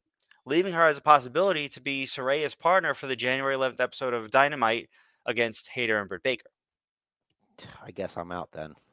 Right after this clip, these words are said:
Speaker 2: I'm not gonna get that call, am I? Thought we were gonna partner up, Paige, Saraya,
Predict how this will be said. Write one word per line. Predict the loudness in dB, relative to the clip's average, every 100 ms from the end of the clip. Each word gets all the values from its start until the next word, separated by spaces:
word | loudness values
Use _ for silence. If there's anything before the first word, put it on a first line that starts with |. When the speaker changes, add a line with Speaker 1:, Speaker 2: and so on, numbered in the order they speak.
| _ _ _ _ _ _ _ _ _ _ _ -16
Speaker 2:
I'm | -12 -8
not | -6 -6
gonna | -8 -8
get | -8 -4
that | -4 -4
call, | -8 -8 -10
am | -12
I? | -12 -12 -16 _ _ _ _ _ _ _ _ -10
Thought | -8
we | -6
were | -6
gonna | -8
partner | -2 -2 -2 -4 -2
up, | -4
Paige, | -6 -8 -8 -12 -20 _
Saraya, | -20 -8 -4 -2 -2